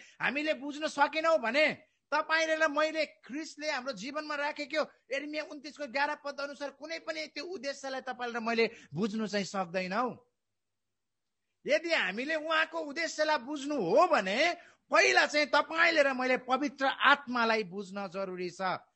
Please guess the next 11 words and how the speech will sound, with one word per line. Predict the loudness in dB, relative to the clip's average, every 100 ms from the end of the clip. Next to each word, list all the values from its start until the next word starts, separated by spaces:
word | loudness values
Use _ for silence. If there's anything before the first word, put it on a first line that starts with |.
| _ _
पहिला | 0 2 2
तपाईँले | 0 0 0 0 2
र | 0
मैले | 0 -2 -4
पवित्र | -4 -8 -6 -6
आत्माको | -4 -2 -2 -2 -4 -2 0 0 0 -6 _ _ _ _
स्वभावलाई | -6 -2 0 0 0 -4
चाहिँ | -4 -4
हाम्रो | -4 -4
जीवनमा | -6 -6 -6 -6 -6
चाहिँ | -6 -6